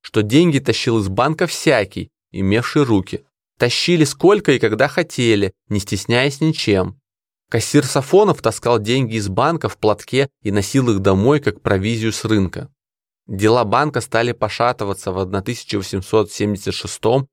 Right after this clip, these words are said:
семьдесят седьмом годах. Отсюда желание поправить эти дела проделкой с акциями угольного общества. Засим дела банка стали поправляться, так как наступила война. Деньги, которые наживались и крались на войне,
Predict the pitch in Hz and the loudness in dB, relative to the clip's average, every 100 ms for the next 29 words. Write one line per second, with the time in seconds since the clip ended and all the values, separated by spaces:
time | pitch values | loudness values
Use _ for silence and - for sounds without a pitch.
0 | _ - 110 107 107 113 - 95 95 101 | _ -2 0 2 0 -8 -6 -4 0 0
1 | 92 101 92 95 - _ _ _ _ - | 2 0 0 -2 -8 _ _ _ _ -6
2 | 110 - 147 160 127 117 127 139 120 101 | -6 -4 -2 0 2 2 2 2 0 0
3 | 101 110 110 101 - 101 104 98 95 104 | -2 0 0 0 -2 -6 -4 -2 0 0
4 | 123 - - 101 101 110 113 104 - 104 | -2 -4 -4 -2 2 0 0 -6 -4 -4
5 | 101 - 98 92 87 95 98 90 92 90 | -4 -6 -4 -4 -4 -2 -2 -2 0 0
6 | 95 - - - 123 _ _ _ _ _ | 0 -4 -12 -14 -16 _ _ _ _ _
7 | 101 107 107 - 196 180 113 131 110 107 | -2 0 0 0 0 2 2 2 2 0
8 | 156 147 - 104 117 131 123 135 147 135 | -2 -4 -4 -2 0 -2 -4 -2 0 0
9 | 95 95 95 92 _ _ _ _ 101 104 | 0 -4 -12 -14 _ _ _ _ -2 -2
10 | 131 123 107 101 101 95 90 110 110 95 | -4 -6 -6 -6 -2 0 2 2 0 -4
11 | - _ _ _ _ _ 104 110 185 190 | -8 _ _ _ _ _ -2 2 4 2
12 | 151 117 135 139 127 110 110 113 147 131 | 0 0 2 2 2 0 0 0 0 0
13 | 104 107 - 127 127 - 104 101 101 113 | -4 -8 -4 -2 -2 -2 -2 0 0 0
14 | 160 | -2